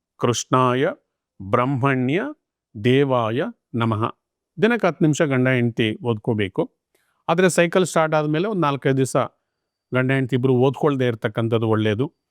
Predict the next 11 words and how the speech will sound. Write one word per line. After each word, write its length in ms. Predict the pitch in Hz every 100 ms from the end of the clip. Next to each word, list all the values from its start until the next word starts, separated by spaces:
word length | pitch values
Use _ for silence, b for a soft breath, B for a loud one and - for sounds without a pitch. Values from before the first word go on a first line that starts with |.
| b b -
ಭಗವಂತನ 420 | 113 120 135 135
ಮೇಲೆ 220 | 135 131 127
ಭಾರ 340 | 117 113 131
ಹಾಕಿ 440 | 143 123 139 135 _ _ _ _ -
ಕೆಲವು 280 | 127 127
ಪ್ರಯತ್ನಗಳನ್ನು 680 | 113 120 139 151 135 135 131
ಮಾಡಿ, 340 | 131 127 151 170
ಇನ್ನೂ 200 | 233 220
ಕೆಲವು 260 | 208 196
ವಿಚಾರಗಳು 640 | 180 185 185 185 180 180 165
ನಾವು, 600 | 147 147 139 117 98